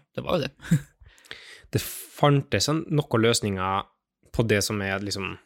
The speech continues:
Speaker 2: eh, gå, gå tilbake ti år da, så var det vel ikke løsninger for det i det hele tatt.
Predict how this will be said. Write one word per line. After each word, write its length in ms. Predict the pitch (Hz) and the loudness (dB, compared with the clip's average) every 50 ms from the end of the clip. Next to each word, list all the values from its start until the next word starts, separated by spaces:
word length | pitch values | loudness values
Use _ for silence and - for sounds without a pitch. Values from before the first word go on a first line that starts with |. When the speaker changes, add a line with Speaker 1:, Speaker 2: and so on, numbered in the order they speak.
| _ _ _ _ _ _ _ _ _ _ _ _ _ _ _ - | _ _ _ _ _ _ _ _ _ _ _ _ _ _ _ -6
Speaker 2:
eh, 460 | - - 50 50 50 50 50 50 - - - _ _ _ _ _ 147 | -4 -2 -2 -2 -2 -4 -6 -8 -10 -12 -16 _ _ _ _ _ 0
gå, 80 | 143 - - 180 170 180 160 | 0 2 2 2 2 2 2
gå 140 | 147 165 - | 2 2 2
tilbake 220 | 135 131 120 131 - | 2 2 0 0 -2
ti 220 | - - 143 139 151 | -2 2 4 6 6
år 140 | 147 135 117 | 6 6 4
da, 60 | 95 | 4
så 80 | - 123 | 2 2
var 80 | 123 107 | 0 0
det 80 | 104 104 | 0 0
vel 80 | - - | -2 -2
ikke 220 | - - - - 101 104 123 | -4 -2 0 0 0 2 2
løsninger 320 | 120 123 113 - 117 98 95 | 2 2 0 0 -2 -2 -2
for 100 | 101 104 | -2 0
det 60 | 98 | 0
i 40 | 98 | 0
det 60 | 98 | 0
hele 100 | 104 - | 0 -2
tatt. 160 | 90 90 - | -4 -6 -6